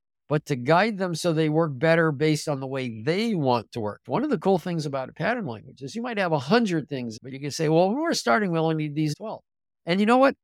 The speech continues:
We want to start a particular way to make it simple. So I can pick a few easy starting points. Out of the Amplio pattern language, I can take this subset, "You got Scrum."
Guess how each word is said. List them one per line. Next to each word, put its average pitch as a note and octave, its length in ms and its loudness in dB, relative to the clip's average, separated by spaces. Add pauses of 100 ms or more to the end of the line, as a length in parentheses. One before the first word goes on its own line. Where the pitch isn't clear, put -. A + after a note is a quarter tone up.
(120)
We A#3+ 200 2
want B3 180 2
to D#3 60 2
start F#3+ 300 0
a F3 40 -2
particular D#3+ 640 -4
way D3+ 160 -4
to D3 80 -6
make C#3+ 260 -10
it B2+ 80 -12
simple. - 420 -10
So - 140 -8
I G3+ 120 2
can E3 240 -6
pick C#4 340 -2 (800)
a C3 100 -2
few A#3 240 -2
easy A3 380 -2
starting A#3 460 0
points. - 260 -6 (440)
Out D3+ 160 4
of C3+ 220 0
the C#3 120 -4
Amplio E3 400 -2
pattern A3+ 260 2
language, C#3 340 -2
I D#3+ 100 -2
can D#3+ 140 -8
take D#3 200 -4
this D3 200 -4
subset, D3+ 400 -4
"You C#3+ 80 -8
got D#3+ 180 -6
Scrum." - 300 -8